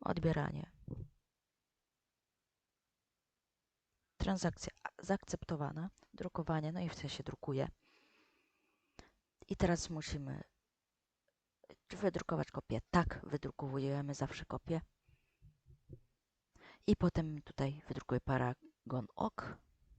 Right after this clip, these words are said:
I znowu musimy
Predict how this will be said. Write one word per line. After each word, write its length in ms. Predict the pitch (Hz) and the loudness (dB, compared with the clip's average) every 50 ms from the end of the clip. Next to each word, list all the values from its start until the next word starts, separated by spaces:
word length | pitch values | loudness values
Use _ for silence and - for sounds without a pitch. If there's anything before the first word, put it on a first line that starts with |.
| - - - - - - - - - _ _ _ _ _ _ _ _ _ _ _ _ _ _ _ _ _ _ _ _ _ _ _ _ _ _ _ _ _ _ _ _ _ _ _ _ _ _ _ _ _ _ _ _ _ _ _ _ _ _ _ _ _ _ _ _ _ _ _ _ _ _ _ _ _ _ _ _ _ _ _ _ _ - | -20 -20 -20 -20 -20 -20 -20 -20 -20 _ _ _ _ _ _ _ _ _ _ _ _ _ _ _ _ _ _ _ _ _ _ _ _ _ _ _ _ _ _ _ _ _ _ _ _ _ _ _ _ _ _ _ _ _ _ _ _ _ _ _ _ _ _ _ _ _ _ _ _ _ _ _ _ _ _ _ _ _ _ _ _ _ -2
I 120 | - 196 | -2 -2
znowu 360 | - - 170 160 - - 147 | 0 -2 -2 -4 -4 -4 -6
musimy 360 | 143 139 135 - 135 131 127 | -6 -6 -6 -6 -6 -6 -6